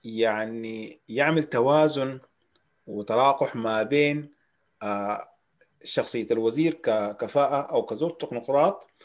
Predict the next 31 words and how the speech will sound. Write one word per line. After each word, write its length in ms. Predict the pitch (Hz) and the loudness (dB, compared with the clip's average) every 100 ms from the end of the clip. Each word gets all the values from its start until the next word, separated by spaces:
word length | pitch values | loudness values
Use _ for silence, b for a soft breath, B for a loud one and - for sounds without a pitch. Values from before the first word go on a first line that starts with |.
| b b b | b b b
وموجود 640 | - 123 123 120 143 196 196 | -12 0 2 2 2 0 0
في 160 | - | -6
حتة 300 | 135 196 - | -2 -2 0
بتاعت 240 | 165 - 123 | 2 2 2
خدمة 220 | - 170 | -2 -2
مدنية. 560 | 131 127 147 135 104 - _ _ | 0 0 0 0 -4 -14 _ _
الخدمة 240 | 113 156 156 | -4 -2 0
المدنية، 580 | 139 139 156 160 156 - _ _ _ - | -2 -2 -2 -2 -4 -8 _ _ _ -8
آه، 520 | 110 110 110 107 107 | -4 -2 -2 -2 -4
للأسف 460 | 113 107 139 - 139 | -4 -4 -8 -10 -12
نحن 200 | 143 135 - _ | -10 -10 -12 _
عارفين 280 | 110 - 147 | -8 -4 -2
عاملين 240 | 131 139 | -2 -4
شكلها 240 | - 127 107 | -6 -4 -2
كيف. 260 | 113 101 | -4 -6
ففي 340 | 117 165 175 180 | -4 0 4 6
هي 160 | 185 - b b b b _ _ | 4 -2 b b b b _ _
حتة 300 | - 180 196 | -4 0 2
بتاعت 260 | 156 135 | 2 2
إنه 180 | 139 131 | 0 -2
هم 300 | 123 175 170 | 0 2 4
اتعودوا 600 | 170 180 - 147 165 156 | 4 4 2 2 4 2
على 200 | 127 123 | 2 2
نمط 160 | 147 143 | 0 -2
معين، 380 | 123 143 143 127 | -4 -4 -2 -4
على 120 | 110 | -4
حياة 180 | 127 139 | -2 -2
معينة، 560 | 123 147 147 151 190 - _ _ _ | -2 -4 -2 -2 -4 -8 _ _ _
فهنا 680 | - 120 120 123 143 165 | 0 2 2 0 -2 -2
حتى 260 | 147 - 156 | -2 -2 -2
نخش 340 | - 139 - | -2 -8 -10